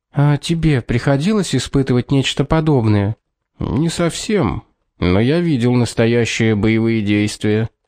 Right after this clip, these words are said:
хотя это было давным-давно. Этого никогда не забыть, несмотря на редактирование памяти при омоложении".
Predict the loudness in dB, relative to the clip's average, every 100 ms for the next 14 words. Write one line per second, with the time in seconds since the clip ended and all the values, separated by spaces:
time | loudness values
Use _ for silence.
0 | _ _ -8 -4 -4 -2 -2 0 0 0
1 | 0 0 2 2 2 0 0 0 0 0
2 | -2 -6 _ _ _ _ -6 -4 0 2
3 | 2 2 0 2 2 2 2 2 0 0
4 | -2 -4 -16 -8 -4 -2 0 -2 0 0
5 | 2 2 0 0 0 0 2 2 2 0
6 | 0 0 0 -2 -2 2 2 2 2 0
7 | 0 0 0 -2 -4